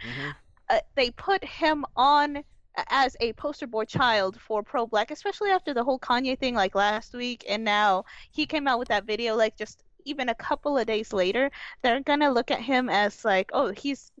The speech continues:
Speaker 2: he's our new," not s-, to say savior, 'cause that's kinda sacrilegious, but he's our new main guy now. Like, this is the guy that
Speaker 1: Yeah.
Speaker 2: we're gonna, that's gonna champion us and that's gonna show us,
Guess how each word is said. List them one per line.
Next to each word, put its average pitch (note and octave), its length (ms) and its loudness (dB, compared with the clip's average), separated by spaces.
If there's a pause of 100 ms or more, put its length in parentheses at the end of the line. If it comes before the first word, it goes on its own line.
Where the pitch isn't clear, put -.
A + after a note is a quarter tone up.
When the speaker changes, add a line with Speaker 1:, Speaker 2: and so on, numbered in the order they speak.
(180)
Speaker 2:
he's D#4 240 2
our C#4 120 4
new," B3 520 -4 (120)
not - 220 0
s-, - 220 -20
to A3 100 -6
say G#3 220 -4
savior, F#3+ 480 -2
'cause - 160 -6
that's F#3 220 -2
kinda G3 220 -4
sacrilegious, F#3+ 640 0
but G3+ 140 2
he's B3+ 240 -2
our C4 100 2
new C4 140 0
main B3+ 180 0
guy A3+ 300 2
now. F3+ 240 0
Like, G3+ 300 0 (220)
this - 180 -4
is C4 120 -10
the A#3+ 100 -4
guy G#3+ 360 2
that G3 160 0
Speaker 1:
Yeah. D#3+ 80 -2
Speaker 2:
we're G#3+ 160 -4
gonna, G#3 480 -4 (440)
that's G#3+ 220 2
gonna A#3+ 200 -2
champion B3+ 720 -4
us F3+ 280 0
and G3+ 140 -6
that's F#3 140 -8
gonna G#3 200 0
show A#3 460 2
us, G3 560 0